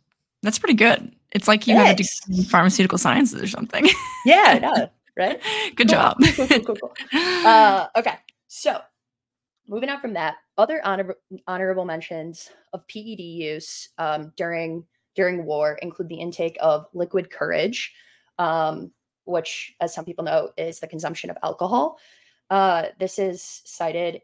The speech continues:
Speaker 2: uh, by Wikipedia as a factor that caused Russia to actually lose the Russo-, Russo-Japanese War in nineteen oh five.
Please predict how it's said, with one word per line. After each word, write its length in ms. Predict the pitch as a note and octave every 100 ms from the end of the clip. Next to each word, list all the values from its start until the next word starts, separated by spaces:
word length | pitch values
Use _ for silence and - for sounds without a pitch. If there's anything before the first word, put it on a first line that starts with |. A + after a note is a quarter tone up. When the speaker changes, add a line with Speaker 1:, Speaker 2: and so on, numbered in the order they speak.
| -
Speaker 2:
uh, 240 | E3+ D#3+ D#3
by 120 | E3+
Wikipedia 640 | E3 F3 - F3 G3 G3 -
as 100 | F3
a 60 | E3+
factor 400 | E3 E3 F#3 E3
that 200 | D#3 -
caused 500 | D#3+ D#3+ D#3+ - - - E3
Russia 420 | E3 D#3 - G3 G3+
to 120 | -
actually 440 | E3+ - - - D#3+
lose 480 | E3+ E3 G3 A#3 -
the 200 | F3 E3
Russo-, 480 | D#3 D#3+ - D#3 E3 - _
Russo-Japanese 720 | F3+ G3+ G3 F#3+ F3 F3+ D#3+ -
War 180 | D3+ D#3
in 100 | E3
nineteen 320 | D#3+ D#3+ E3
oh 40 | D3+
five. 400 | - F2 G3+